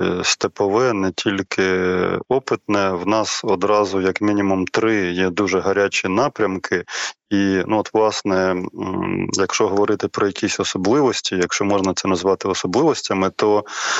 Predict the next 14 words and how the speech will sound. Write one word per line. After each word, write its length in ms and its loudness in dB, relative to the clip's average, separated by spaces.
е, 40 2
в 200 -6
операційній 640 0
зоні 460 0
оперативно-стратегічного 1500 0
угруповання 640 0
військ 400 0
Таврія, 640 2
е, 40 4
одночасно 1160 2
на 360 0
кількох 720 -2
великих, 800 0
е, 40 0